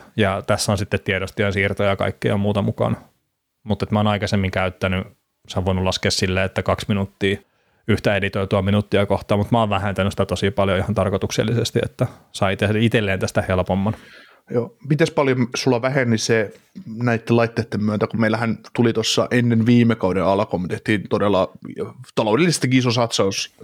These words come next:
Speaker 2: satsaus nä-, nä-, satsaus näihin vehkeisiin, millä, millä me äänitetään tälle podcastiin, niin miten, miten paljon se, äh, muuttui se homma silloin?
Speaker 1: Ää, no siis siinä kohtaa se muuttui paljon,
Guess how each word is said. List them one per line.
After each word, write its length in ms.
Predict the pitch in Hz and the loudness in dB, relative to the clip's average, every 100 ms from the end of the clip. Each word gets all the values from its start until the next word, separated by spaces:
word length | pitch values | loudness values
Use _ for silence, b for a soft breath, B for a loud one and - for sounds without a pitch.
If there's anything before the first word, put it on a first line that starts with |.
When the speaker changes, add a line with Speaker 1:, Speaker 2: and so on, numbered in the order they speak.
| - - | -8 -2
Speaker 2:
satsaus 380 | 113 110 104 | 0 0 0
nä-, 120 | 104 98 | 0 -2
nä-, 120 | 117 - | -2 -2
satsaus 380 | 151 143 117 | -2 0 0
näihin 180 | 117 113 | 2 2
vehkeisiin, 540 | 123 120 120 110 98 95 | 2 0 0 0 0 -2
millä, 200 | 101 101 - B B | -6 -8 -12 B B
millä 140 | 113 | 0
me 80 | 110 | 0
äänitetään 440 | 117 117 98 95 107 | 0 -2 -4 -8 -8
tälle 160 | 110 - | -8 -2
podcastiin, 420 | 117 - - - | -2 -2 -10 -8
niin 80 | 107 | -6
miten, 200 | 127 123 | -4 -4
miten 220 | 139 156 | -2 -2
paljon 160 | 127 120 | 0 0
se, 120 | 117 | 0
äh, 340 | 107 - - - 98 | 0 -6 -14 -10 -4
muuttui 380 | 120 127 120 - | 2 2 2 0
se 100 | 110 | 0
homma 180 | 101 | 0
silloin? 240 | 101 101 - _ _ _ _ _ - | 0 -2 -4 _ _ _ _ _ 0
Speaker 1:
Ää, 180 | 143 139 | 2 4
no 100 | 131 | 4
siis 180 | 131 | 2
siinä 160 | 143 139 | 2 2
kohtaa 300 | 143 123 123 | 2 2 2
se 100 | 117 | 2
muuttui 280 | 113 - - | 2 0 0
paljon, 520 | 120 113 110 107 117 | 2 2 2 0 -2